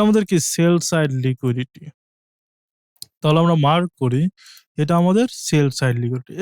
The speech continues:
এবং আমাদের বাই সাইড লিকুইডিটি কোথায় আছে? আমাদের বাই সাইড লিকুইডিটি আছে এখানে। তাহলে আমরা মার্ক করলাম বিএসএল এবং বিএসএল মার্ক করার পর আমাদের মার্কেট কি করলো, বাই সাইড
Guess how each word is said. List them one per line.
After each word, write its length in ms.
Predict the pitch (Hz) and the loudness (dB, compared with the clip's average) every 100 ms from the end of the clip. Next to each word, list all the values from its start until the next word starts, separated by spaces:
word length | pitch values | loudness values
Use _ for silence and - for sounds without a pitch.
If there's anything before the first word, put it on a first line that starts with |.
| 226 | 2
এবং 200 | 220 185 196 _ - _ | 2 2 -2 _ -20 _
আমাদের 300 | 175 196 196 180 156 | -2 0 2 0 2
বাই 140 | 190 226 | 2 2
সাইড 180 | - 233 208 | 2 2 2
লিকুইডিটি 340 | 220 220 202 196 196 | 0 0 -2 -4 -6
কোথায় 280 | - 170 147 | -4 0 0
আছে? 120 | 131 143 | -2 -4
আমাদের 180 | 156 139 | -4 -2
বাই 120 | 147 170 - | 0 0 0
সাইড 180 | 202 180 165 | -2 0 0
লিকুইডিটি 380 | 175 202 180 185 | 0 -2 -2 -4
আছে 120 | - - 147 | -6 -4 -2
এখানে। 380 | 151 - 123 117 - _ _ _ _ _ _ _ - | -2 0 -2 -2 -10 _ _ _ _ _ _ _ -2
তাহলে 180 | 151 190 | 0 2
আমরা 120 | 202 190 160 | 2 2 2
মার্ক 240 | 180 190 - | 2 0 0
করলাম 320 | 160 143 151 202 - _ _ _ - | 2 4 2 0 -4 _ _ _ -2
বিএসএল 560 | 143 160 139 123 135 - 185 | 2 4 4 2 -4 -2 0
এবং 120 | 208 185 151 | 2 2 2
বিএসএল 480 | 202 233 - 247 226 208 | 4 4 2 2 4 4
মার্ক 200 | 214 - | 2 0
করার 200 | 220 220 196 | 0 0 0
পর 100 | 185 170 | -2 0
আমাদের 220 | 190 190 190 | 0 0 0
মার্কেট 280 | 185 - - _ | 0 -4 -10 _
কি 100 | 240 - | -4 0
করলো, 300 | 165 123 131 196 - _ _ - | 0 2 0 0 -4 _ _ -4
বাই 260 | 139 151 175 - | 0 2 2 0
সাইড 200 | 185 | 0